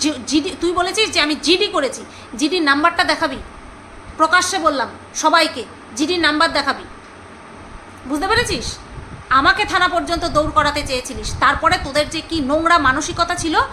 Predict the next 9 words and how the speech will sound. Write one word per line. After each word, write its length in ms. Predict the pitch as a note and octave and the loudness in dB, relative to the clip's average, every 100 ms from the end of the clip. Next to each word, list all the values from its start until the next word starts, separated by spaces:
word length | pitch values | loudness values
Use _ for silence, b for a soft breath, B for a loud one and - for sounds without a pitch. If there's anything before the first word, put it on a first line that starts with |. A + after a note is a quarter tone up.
| B B B | B B B
সেটা 320 | D#4 D4+ F#4+ C5 - - - - F4 | 0 2 2 2 -4 -18 -20 -8 2
তুই 200 | G#4 D5 - - - | 4 4 0 -12 0
আর 100 | C4+ D#4 E4 | 0 2 0
তুই 160 | E4+ | 0
যার 340 | C#4 C#4+ D#4 E4 - - - | 2 2 2 -2 -10 -18 -4
পলি-, 240 | D4+ D4+ D#4+ - | 0 2 0 -2
পরিচালনায় 640 | D4 D4+ E4+ D#4+ E4+ G#4 A4 | -2 0 2 4 4 4 2
পরিচালিত 460 | F4+ E4+ F4 F4+ F4+ | -2 -2 -2 -2 -2
হয়েছিস, 520 | C4+ C#4+ A#4 C#5 | -2 0 0 0